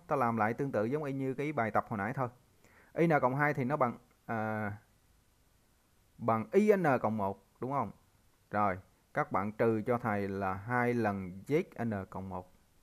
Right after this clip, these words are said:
Được chưa? Rồi, lấy cái Z N cộng một ở hai này thế vô đây. Như vậy nó sẽ bằng là I N cộng một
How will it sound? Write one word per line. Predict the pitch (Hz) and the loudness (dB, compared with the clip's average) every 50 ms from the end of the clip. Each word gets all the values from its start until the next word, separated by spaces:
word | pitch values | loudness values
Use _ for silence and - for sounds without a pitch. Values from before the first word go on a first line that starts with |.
| - - _ _ _ _ _ _ _ _ _ _ _ _ - | -20 -20 _ _ _ _ _ _ _ _ _ _ _ _ -8
Được | 208 | -4
chưa? | - 143 139 135 95 - - _ _ _ _ _ - | 2 2 2 2 2 -2 -12 _ _ _ _ _ 4
Rồi, | 117 120 110 107 | 4 4 6 6
lấy | 117 135 160 196 | 6 6 6 6
cái | 208 202 | 4 0
Z | 175 196 208 190 | 0 0 0 0
N | 156 135 120 - | 0 0 2 2
cộng | 113 113 | 2 2
một | 110 104 101 - | 2 0 0 0
ở | 143 | 0
hai | 147 143 127 | 2 2 2
này | 123 117 107 | 2 0 -2
thế | - 139 156 | 0 0 0
vô | 160 151 131 | 2 4 4
đây. | 127 123 110 | 4 4 2
Như | 101 113 120 113 | 0 -2 -2 -2
vậy | 107 104 | 0 -2
nó | 107 107 113 127 | -2 -2 -4 -4
sẽ | - 131 127 | -4 -4 0
bằng | 123 110 101 98 92 | 0 0 0 0 -4
là | 87 - - - | -6 -8 -10 -10
I | - 139 143 160 160 156 156 - - - 135 139 139 | -8 -6 -6 -4 -4 -6 -6 -6 -6 -4 -4 -4 -4
N | 139 131 110 101 98 92 - | -4 -2 -2 -2 -2 -2 -2
cộng | - 98 101 98 | -2 -2 -2 -2
một | 98 98 95 95 - _ | -2 -2 -4 -4 -6 _